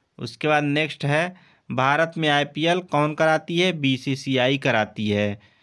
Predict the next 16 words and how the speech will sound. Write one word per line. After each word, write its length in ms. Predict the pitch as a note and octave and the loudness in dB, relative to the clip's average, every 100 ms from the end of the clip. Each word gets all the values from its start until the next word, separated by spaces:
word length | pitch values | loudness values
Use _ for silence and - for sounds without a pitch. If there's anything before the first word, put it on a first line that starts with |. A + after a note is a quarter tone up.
| _ _ | _ _
बीसीसीआई 640 | B2+ C3 D3 C#3 D3+ D3 E3 | -4 -4 -4 -4 0 0 0
की 220 | D#3+ D#3+ | 0 -2
स्थापना 480 | D#3 E3 D#3 D#3+ E3 | -2 -2 -2 0 0
कब 200 | D#3+ D#3+ | 2 0
हुई? 140 | E3 F3+ | 2 0
उन्नीस 540 | D3+ C3+ C3 C#3+ C3+ | 0 0 0 -2 -2
सौ 120 | F3 F#3+ | -4 -4
अट्ठाईस 720 | - A#2+ - - A2+ B2 B2+ | -2 -4 -4 -2 0 0 -2
को 180 | - A2+ | -4 -4
हुई। 340 | G#2+ G#2 G2+ G#2+ A2+ _ _ _ _ _ _ _ _ _ _ - | -2 -4 -6 -10 -16 _ _ _ _ _ _ _ _ _ _ -6
बीसीसीआई 640 | C3+ C#3 D#3 C#3 D#3+ D#3 F3 | -2 -2 -4 -2 0 0 0
के 140 | F3 | -2
वर्तमान 480 | D#3 D#3+ D#3 E3 E3+ | 0 -2 0 0 0
सेक्रेटरी 800 | E3 D#3+ D3+ D#3 D#3 D#3+ F#3+ G#3+ - | 0 -2 0 0 -2 -2 0 0 -4
जय 400 | B2 A#2 A#2+ C3 B2+ | -8 -2 0 2 0
शाह, 520 | - A#2 A#2 A2+ | 0 2 2 0